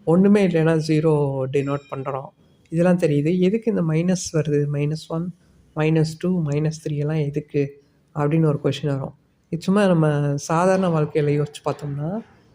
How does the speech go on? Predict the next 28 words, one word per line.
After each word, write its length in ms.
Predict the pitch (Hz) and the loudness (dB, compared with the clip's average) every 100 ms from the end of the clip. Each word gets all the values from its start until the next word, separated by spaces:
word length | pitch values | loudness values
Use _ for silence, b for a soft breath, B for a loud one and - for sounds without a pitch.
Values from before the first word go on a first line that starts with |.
| _ - | _ -4
சப்போஸ் 340 | 175 170 233 | -2 0 0
நம்ம 180 | 220 185 | 2 2
பேங்க்ல 520 | 165 165 196 226 202 | 2 2 2 2 0
போய் 280 | 175 175 175 | 2 2 2
இப்போ 220 | 196 202 | 0 0
ஒரு 160 | 165 156 | 0 0
ஃபிக்ஸட் 320 | - - 202 | -2 -2 0
டெபாசிட் 480 | 180 165 151 156 151 | 0 0 0 0 -2
போடுறோம் 320 | 151 147 151 - _ b b b - | -4 -2 -4 -8 _ b b b -4
நம்ம 220 | 156 151 | 0 0
பேர்ல, 380 | 151 147 147 151 | 0 0 -2 -2
ஒரு 160 | 175 156 | -2 0
ஒன் 200 | 156 151 | 2 2
லேக் 220 | 160 160 160 | 0 -2 -6
போடுறோம் 280 | 160 151 156 | -4 -2 0
அப்படின்னா, 460 | 147 143 147 175 226 | -2 -4 -4 -4 -4
நம்ம 240 | 190 165 165 | -4 -4 -4
கணக்குல 500 | 160 160 175 208 254 - b b b - | -4 -4 -4 -4 -4 -10 b b b -14
இப்ப 260 | 160 165 | -4 0
என்ன 180 | 156 160 | 2 0
பண்ணுவோம்? 580 | 165 160 151 151 151 156 | 0 -2 -2 -2 -4 -6
நம்ம 200 | 175 147 147 | -6 -8 -6
கணக்குல 300 | 151 151 185 | -8 -6 -4
ஒரு 260 | 165 165 | -2 -2
ஒரு 340 | 180 156 160 147 | -2 -2 -2 -4
லட்ச 220 | - - | -6 -8
ரூபா 160 | 151 | -4
இருக்கு 480 | 151 156 - 139 151 | -4 -6 -8 -8 -8